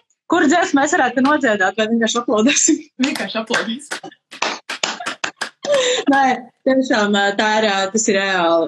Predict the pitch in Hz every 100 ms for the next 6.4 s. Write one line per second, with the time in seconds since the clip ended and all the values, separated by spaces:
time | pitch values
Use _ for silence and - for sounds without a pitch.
0 | - - 170 165 175 156 - 214 233 262
1 | 226 214 226 196 226 226 233 233 - 302
2 | 262 220 233 254 240 196 202 220 208 185
3 | 180 196 214 220 196 180 170 175 175 202
4 | 233 220 233 247 233 240 190 190 185 190
5 | 208 202 180 208 202 190 185 165 160 -
6 | 123 - 190 165